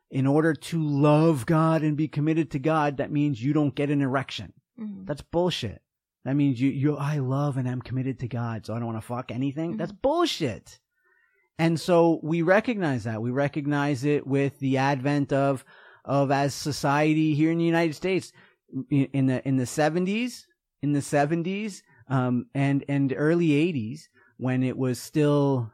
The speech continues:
Speaker 1: um, a, a super, a no-no taboo to be gay, like, regular
Speaker 2: Mm-hmm.
Speaker 1: gay homosexual kind. When it was super taboo, priests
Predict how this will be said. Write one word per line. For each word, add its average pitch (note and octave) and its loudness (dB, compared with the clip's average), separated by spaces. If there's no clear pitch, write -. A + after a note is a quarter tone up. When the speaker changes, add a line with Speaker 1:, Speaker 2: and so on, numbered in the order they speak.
Speaker 1:
um, A2 -4
a, A#2+ -6
a A#2 -6
super, E3+ 0
a A2+ 0
no-no C3 4
taboo C3 0
to A#2+ -2
be A#2+ -4
gay, A#2+ -6
like, A2 -8
regular A#2 -4
Speaker 2:
Mm-hmm. G#2 -12
Speaker 1:
gay B2 -4
homosexual B2 -4
kind. D3+ -6
When D3 2
it D#3 2
was D3+ 0
super F#3 -2
taboo, D3 2
priests - -6